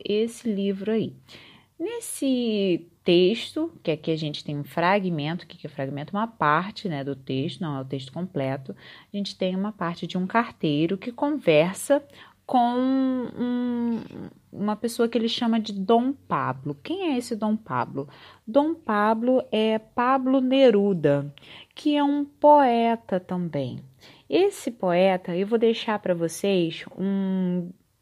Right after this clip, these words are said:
um linkzinho pra vocês descobrirem melhor sobre o poeta e lerem algumas poesias dele. Pablo Neruda escreveu poesias fantásticas, poesias incríveis, é, tratando sobre as questões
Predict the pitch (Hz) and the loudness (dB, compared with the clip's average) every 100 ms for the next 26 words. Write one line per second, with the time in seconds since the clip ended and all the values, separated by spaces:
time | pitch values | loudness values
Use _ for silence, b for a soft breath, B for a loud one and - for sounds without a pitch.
0 | _ - 185 185 196 196 175 165 196 190 | _ -4 0 2 2 0 -2 0 0 0
1 | 190 B B - 240 247 262 254 240 269 | -6 B B 2 4 4 2 2 0 -2
2 | 320 - 285 269 262 269 262 262 233 226 | -2 0 0 2 2 2 2 2 4 4
3 | 233 - 214 226 233 247 226 240 269 254 | 4 0 -2 -2 0 2 2 2 2 4
4 | 247 247 240 233 226 233 - 233 226 214 | 4 4 0 -2 -2 -4 -2 0 2 0
5 | 214 226 185 208 214 180 B B B B | 0 2 4 6 6 4 B B B B
6 | _ - 226 233 233 226 220 208 208 208 | _ 2 2 4 0 0 2 0 -2 -6
7 | - 214 208 208 208 202 214 220 - - | -6 -4 -4 -2 0 0 -2 -4 -4 -12
8 | 220 226 226 202 185 180 180 - - 180 | -10 -10 -10 -8 -6 -6 -8 -10 -10 -8
9 | - 185 180 180 175 220 226 185 180 185 | -4 -4 -2 -4 -2 -4 -4 -2 0 0
10 | 180 180 185 B B B - 175 175 165 | 0 -2 -4 B B B -2 4 6 6
11 | 160 165 220 240 285 277 269 277 262 254 | 4 0 -4 -2 -4 -4 -2 0 0 -2
12 | 233 226 220 208 - | -8 -6 -4 -6 -12